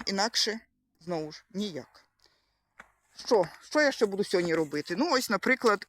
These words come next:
я знайшла в себе, що мені подарувала подружка,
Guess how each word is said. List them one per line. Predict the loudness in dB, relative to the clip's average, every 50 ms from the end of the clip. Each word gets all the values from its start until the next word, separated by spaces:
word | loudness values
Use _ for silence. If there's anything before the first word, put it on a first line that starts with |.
| _ _
я | -6 0 2 4 4 2 2 -2
знайшла | -2 2 4 4 4 4 2 2 2 2
в | 0
себе, | 0 2 4 4 4 2 0 -2
що | -2 -2 -2
мені | 0 0 0 0
подарувала | 0 0 2 4 4 4 4 4 4 4 4 2 0 -2 _
подружка, | -2 0 0 0 0 -2 -2 0 0 0 0